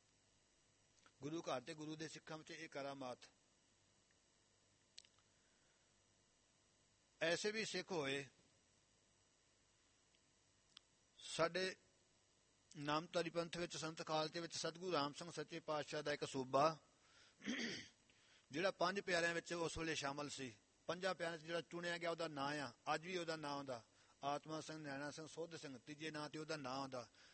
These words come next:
ਲਾਭ ਸਿੰਘ ਤੇ ਕਾਹਨ ਸਿੰਘ। ਸੋਧ ਸਿੰਘ ਸੂਬਾ ਜਿੰਨਾ ਚਿਰ ਪਾਤਸ਼ਾਹ ਜੀ ਰਹੇ ਪੰਜਾਬ ਦੀ ਧਰਤੀ ਤੇ, ਹਿੰਦੁਸਤਾਨ ਦੀ ਧਰਤੀ ਤੇ,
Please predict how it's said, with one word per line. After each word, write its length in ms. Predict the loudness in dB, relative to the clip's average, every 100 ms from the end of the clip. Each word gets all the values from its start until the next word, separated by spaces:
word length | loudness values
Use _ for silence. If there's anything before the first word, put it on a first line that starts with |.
| -14
ਲਾਭ 260 | 0 2 2
ਸਿੰਘ 180 | -2 -8
ਤੇ 140 | -8
ਕਾਹਨ 220 | -4 -4
ਸਿੰਘ। 180 | -6 -14 -18 _ _ _ _ _
ਸੋਧ 420 | -16 -8 -8 -6
ਸਿੰਘ 200 | -8 -6
ਸੂਬਾ 540 | -4 -6 2 4 4 -2 -12 _ _ _ _ _ -20 _ _ -20 -20 _ _
ਜਿੰਨਾ 220 | -6 -4
ਚਿਰ 160 | -2 -2
ਪਾਤਸ਼ਾਹ 440 | 4 4 4 2
ਜੀ 200 | 0 0
ਰਹੇ 400 | 2 4 2 0 -8 -20 -20 _ _ _ _ _ _ _ _ -20 -20 _ _ _ _ _ _
ਪੰਜਾਬ 340 | -4 2 2 2
ਦੀ 140 | -4
ਧਰਤੀ 380 | -2 -2 -2 -4
ਤੇ, 240 | 0 0 -2 -14 -20 -8
ਹਿੰਦੁਸਤਾਨ 400 | -4 -4 -4 -4
ਦੀ 80 | -4
ਧਰਤੀ 360 | -4 -2 -2 -2
ਤੇ, 160 | -4